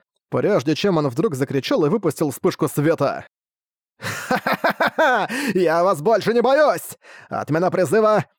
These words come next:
Призыв демона! Деймос!» Клац, клац, клац. Деймос мощно остановил атаку булавой собственным щитом, затем повернулся спиной к соперникам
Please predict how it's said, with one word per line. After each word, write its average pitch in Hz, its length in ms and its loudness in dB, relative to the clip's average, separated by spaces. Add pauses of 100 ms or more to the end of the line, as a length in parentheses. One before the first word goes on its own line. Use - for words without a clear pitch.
(140)
Призыв 156 420 0
демона! 233 460 2 (120)
Деймос!» 254 680 0 (600)
Клац, 135 440 0
клац, 143 340 0
клац. 139 320 -2 (460)
Деймос 156 500 0
мощно 156 380 -2
остановил 143 420 0
атаку 147 300 0
булавой 131 360 0
собственным 135 360 -4
щитом, 156 480 0 (340)
затем 139 400 -2
повернулся 147 520 0
спиной 160 320 0
к - 40 -10
соперникам 156 680 0